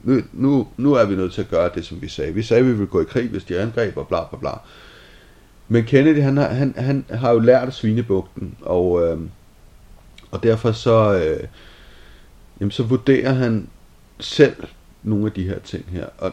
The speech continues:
og han prøver at kigge på nogle andre muligheder, og der er blandt andet en missilbase i Tyrkiet, som U S A er ved at opsætte, og som Khrushchev har, har foreslået, at, at hvis, øh, hvis de skal fjerne deres missiler fra Cuba,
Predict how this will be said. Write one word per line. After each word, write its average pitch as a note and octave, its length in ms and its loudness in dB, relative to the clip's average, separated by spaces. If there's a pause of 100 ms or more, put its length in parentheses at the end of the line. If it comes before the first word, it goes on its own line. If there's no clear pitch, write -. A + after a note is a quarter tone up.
(100)
og G#2 120 -2
han A#2+ 120 -2
prøver C3 280 4
at C#3 80 2
kigge - 200 -8
på - 80 -8
nogle - 180 -6
andre G#2+ 280 -2
muligheder, A2 420 -2
og - 100 -4
der C3 60 2
er B2+ 120 2
blandt B2+ 200 0
andet B2+ 180 0
en B2 80 0
missilbase A2+ 840 -2
i F2+ 440 -8
Tyrkiet, C3 520 -2
som G#2 260 -6
U G2+ 200 -6
S - 60 -12
A A2 100 -2
er - 100 -4
ved F#2+ 80 -2
at F2 80 -4
opsætte, B2 520 -2 (440)
og A2 120 -4
som A2 100 -2
Khrushchev A#2+ 420 2
har, G#2 440 -2
har G2 80 -6
foreslået, A#2+ 680 2
at, E2+ 180 -2 (520)
at F#2+ 200 -6
hvis, F#2+ 340 -4
øh, E2 340 -2
hvis F2 200 -8
de C#3+ 200 -4
skal D3 160 -4
fjerne A2 340 0
deres G#2 220 -4
missiler A2 360 -4
fra - 120 -14
Cuba, G#2 380 -4